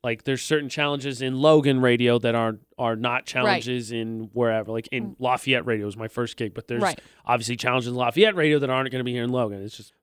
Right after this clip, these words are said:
Speaker 1: meeting artists because of, I, I think it's, I think it has a lot to do with the fact that we're just far enough away from Salt Lake City is really what the issue is.
Speaker 2: Yeah.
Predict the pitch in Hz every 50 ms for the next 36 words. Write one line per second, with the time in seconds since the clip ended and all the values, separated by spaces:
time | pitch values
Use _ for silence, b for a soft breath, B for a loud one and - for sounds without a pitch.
0 | _ - 147 151 156 156 156 147 139 139 139 139 143 143 - - - 127 - -
1 | 127 127 120 113 127 120 107 101 - - 127 135 - - 117 - - 190 190 165
2 | 185 - - - - - 156 151 160 208 214 208 190 185 165 151 143 151 151 156
3 | - 143 123 143 147 143 147 - 135 - - 139 131 135 131 - 135 120 117 123
4 | 127 117 104 - - - 151 139 143 - - - - 147 151 147 147 139 139 139
5 | 135 139 - 127 117 107 120 120 127 135 131 - - 131 127 120 - 139 131 135
6 | 135 131 127 - - 139 131 127 127 117 101 117 127 123 123 110 117 110 - 107
7 | 110 104 95 - - - 98 92 87 87 87 - - - 190 170 160